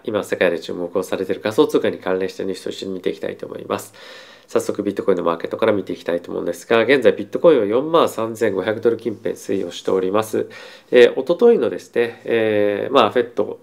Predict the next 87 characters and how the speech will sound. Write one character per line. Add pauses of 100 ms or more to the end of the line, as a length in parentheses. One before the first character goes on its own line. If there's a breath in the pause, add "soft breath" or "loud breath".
関
連
の、 (880)
ま
あ、
ブ
レ
イ
ナ
ー
ド
さ
ん
と
い
う
方
か
ら、 (320 loud breath)
ま
あ、
コ
メ
ン
ト
が
あ
り
ま
し
て、 (340 loud breath)
ま
あ、
よ
り
積
極
的
な、
ま
あ、
利
上
げ、
も
し
く
は
そ
の、 (680)
物 (100)
価
上
昇
へ
の
対
処
っ
て
い
う
の
を
し
っ
か
り
と
し
て
い
か
な
け
れ
ば
い
け
な
い
と
い
う
発
言
が、